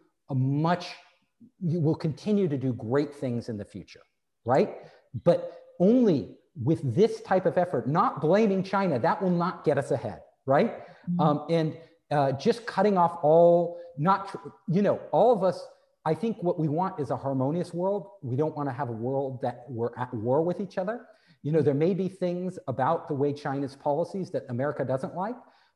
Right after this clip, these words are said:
Speaker 1: but we need, in order to change those, we need to engage,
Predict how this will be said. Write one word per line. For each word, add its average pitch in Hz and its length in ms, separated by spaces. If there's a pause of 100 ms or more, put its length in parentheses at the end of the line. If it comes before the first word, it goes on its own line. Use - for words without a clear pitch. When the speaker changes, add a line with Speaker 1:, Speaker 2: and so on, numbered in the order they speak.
(140)
Speaker 1:
but 170 240
we 147 100
need, 180 320
in 156 160
order 190 300
to 151 80
change 190 460
those, 120 280
we 143 100
need 135 200
to 147 100
engage, 120 720